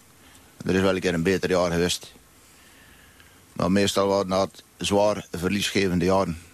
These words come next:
voor, de, voor dat soort schepen. En dan hebben we uiteindelijk, ja, vorig jaar, dat was helemaal een rampjaar. Dure gasolie, lage visprijzen. En om duur, ja, dan hou je het niet meer vol financieel. Dat is, eh,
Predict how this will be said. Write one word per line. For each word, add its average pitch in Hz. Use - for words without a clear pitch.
voor, 87
de, 85
voor 87
dat 87
soort 87
schepen. -
En -
dan 85
hebben 90
we 90
uiteindelijk, 90
ja, 90
vorig 87
jaar, 95
dat 92
was 90
helemaal 92
een 90
rampjaar. 90
Dure 92
gasolie, 87
lage 90
visprijzen. 87
En -
om 95
duur, 101
ja, 101
dan 101
hou 104
je 113
het -
niet 98
meer 92
vol 117
financieel. 113
Dat 87
is, 90
eh, 90